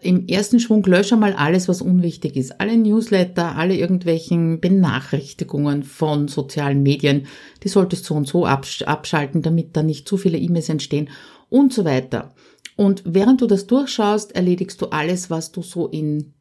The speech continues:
zwei bis fünf Minuten erledigen kannst. Und was länger dauert, kommt wieder auf die To-Do-Liste oder den Zettel oder das Notizbuch, was auch immer. Es hat nichts in deinem Kopf zu suchen.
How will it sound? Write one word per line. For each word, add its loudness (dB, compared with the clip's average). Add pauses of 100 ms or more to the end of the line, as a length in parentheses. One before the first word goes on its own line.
(160)
zwei -4
bis -6
fünf 2
Minuten 0
erledigen 2
kannst. 0 (380)
Und 0
was 0
länger 2
dauert, 0
kommt 0
wieder 2
auf -2
die -6
To-Do-Liste 0
oder 0
den 0
Zettel 0
oder -4
das -4
Notizbuch, -4
was -4
auch -6
immer. 2 (320)
Es -6
hat 0
nichts 4
in 4
deinem 2
Kopf -2
zu -16
suchen. -12